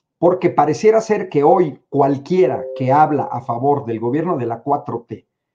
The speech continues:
porque estamos viendo los resultados, somos chayoteros o estamos en la nómina del gobierno. Pues yo creo que ahí hay una traición en el subconsciente,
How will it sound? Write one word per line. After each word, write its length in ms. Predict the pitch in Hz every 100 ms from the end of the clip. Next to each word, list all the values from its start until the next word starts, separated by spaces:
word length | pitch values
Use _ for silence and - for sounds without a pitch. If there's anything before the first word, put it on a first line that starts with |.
| _ _ _ _
porque 280 | 180 - 180
estamos 500 | - 254 262 254 131
viendo 260 | 185 214 185
los 180 | 123
resultados, 880 | 120 123 123 120 226 302 381 - _ _ _ _ _ _
somos 560 | - 202 202 190 185
chayoteros 1000 | - 135 123 131 156 208 262 311 - _ _ _ -
o 260 | 175 208 -
estamos 460 | 139 185 180 185
en 120 | 143 127
la 100 | 127
nómina 380 | 147 160 123
del 140 | 107 104
gobierno. 500 | 104 107 107 92 _ _ _ _ _ _ _ _ _ _ _
Pues 180 | 139 135
yo 180 | 214 -
creo 280 | 254 269 269
que 120 | 165
ahí 640 | 147 170 208 240 277 - _ _
hay 220 | 139 185
una 340 | 226 226 220 -
traición 480 | 131 123 - 185 214
en 140 | 156
el 200 | 120 113
subconsciente, 960 | - 120 - 113 113 208 269 180 -